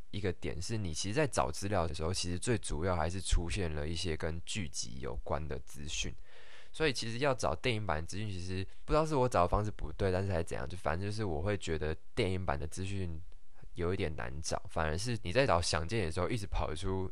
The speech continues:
影集版的资讯出来，我会觉得说真的是没有青出于蓝胜于蓝啦。但是说真的，它真的还是一部好电影，这是我自己的感受。好，那再来的话，就是 <laughs> 这类型的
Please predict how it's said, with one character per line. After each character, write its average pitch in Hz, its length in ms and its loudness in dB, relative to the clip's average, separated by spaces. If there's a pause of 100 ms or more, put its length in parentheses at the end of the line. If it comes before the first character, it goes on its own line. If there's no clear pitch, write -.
影 82 140 -4
集 82 200 -4
版 - 160 2
的 73 80 -4
资 82 200 -4
讯 73 220 -4
出 76 180 -4
来， 64 60 -2
我 69 120 -4
会 98 100 0
觉 90 100 -4
得 90 80 -4
说 92 260 -2 (320)
真 120 160 -2
的 120 120 -2
是 113 120 -2
没 90 200 0
有 85 240 2 (120)
青 95 200 -2
出 95 180 0
于 87 40 0
蓝 80 180 0
胜 82 200 0
于 78 60 -2
蓝 - 220 -4
啦。 - 200 -6
但 127 160 4
是 135 220 0 (260)
说 143 220 2
真 131 140 4
的， 104 60 2
它 107 120 4
真 110 140 -2
的 101 100 0
还 82 220 -2
是 104 120 -2
一 101 80 0
部 90 140 -2
好 - 180 -4 (120)
电 90 120 -2
影， - 240 -4
这 - 80 -4
是 104 120 -2
我 69 160 -2
自 - 160 -4
己 73 80 -4
的 - 140 -6
感 - 140 -4 (120)
受。 - 260 -4 (2000)
好， 90 180 4
那 123 180 4
再 113 260 6
来 69 180 2
的 85 100 0
话， 98 160 2
就 98 140 -2
是 90 380 -2
<laughs> - 40 -4
这 147 220 2
类 143 180 2
型 104 140 0
的 92 80 0